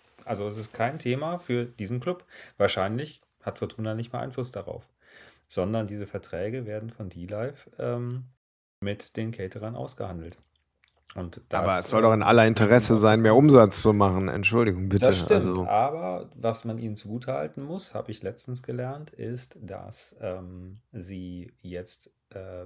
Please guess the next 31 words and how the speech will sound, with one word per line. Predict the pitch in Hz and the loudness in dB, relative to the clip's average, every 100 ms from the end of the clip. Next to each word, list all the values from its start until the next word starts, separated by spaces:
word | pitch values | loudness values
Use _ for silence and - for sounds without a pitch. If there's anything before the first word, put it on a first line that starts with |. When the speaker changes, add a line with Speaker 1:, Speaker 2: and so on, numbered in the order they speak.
| 90 | -10
Speaker 1:
beim | 87 95 | -8 -6
Altbier | 101 123 147 160 214 - _ _ - | -6 -8 -12 -12 -14 -16 _ _ -8
immer | 120 127 143 156 165 | -6 -6 -8 -12 -12
den | 127 120 | -8 -6
Düsseldorfer | 117 120 113 117 113 | -6 -8 -10 -8 -6
Hausbrauereien | 107 107 - 92 90 90 92 | -6 -6 -8 -6 -6 -8 -14
Vorrang | - 90 87 82 85 | -14 -14 -12 -14 -16
geben. | 92 98 - _ _ - | -18 -18 -20 _ _ -8
Also | 95 | -6
das | 101 - | -8 -8
heißt, | 101 131 - - | -6 -6 -10 -16
in | - | -8
allen | 104 135 151 127 | -4 -4 -8 -10
drei, | 101 101 107 110 - | -6 -4 -4 -10 -10
äh, | 101 95 | -10 -8
Locations, | 92 - 170 - 196 - - _ | -10 -8 -10 -10 -14 -16 -20 _
Mitsubishi | 101 98 90 131 - | -16 -14 -12 -12 -10
Elektrikhalle, | 90 127 127 139 135 123 127 127 127 _ - - - _ - | -10 -12 -10 -12 -10 -10 -6 -8 -10 _ -20 -20 -20 _ -8
ähm, | 101 98 95 95 92 95 92 _ _ | -6 -4 -6 -8 -10 -12 -16 _ _
P | - 101 | -14 -12
S | 98 | -10
D | 113 123 | -8 -6
Dom | 127 123 | -6 -6
heißt | 113 117 | -8 -10
der, | 113 | -12
glaub | 107 104 | -10 -10
ich, | 104 107 | -10 -12
ne? | 139 175 | -12 -12
Und | 110 107 | -14 -14
Merkur | 98 95 - 92 95 | -16 -16 -12 -12 -12
Spielarena, | - 135 135 120 123 127 | -18 -16 -8 -4 -4 -6